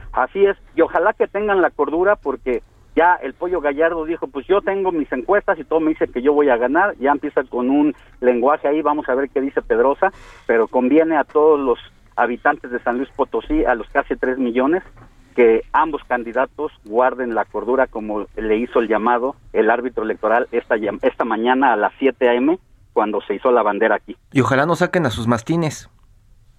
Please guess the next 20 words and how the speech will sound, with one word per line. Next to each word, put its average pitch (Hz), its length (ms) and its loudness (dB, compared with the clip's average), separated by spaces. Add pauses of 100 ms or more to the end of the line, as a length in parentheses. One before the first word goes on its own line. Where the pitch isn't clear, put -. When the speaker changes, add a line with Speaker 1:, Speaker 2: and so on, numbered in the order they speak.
(160)
Speaker 1:
Ojalá 156 460 2
no, 180 300 2
no 160 140 2
los 175 180 2
suelten, 185 440 2
los 143 140 0
tengan 160 360 2
bien 170 240 4
amarrados, 160 680 0
porque 113 760 0
la 123 260 2
cosa 170 400 0
se 165 60 0
ha 151 60 2
puesto 156 360 0
brava 151 500 4
en 117 160 -4
las 110 180 0
últimas 135 440 -2
semanas 135 420 0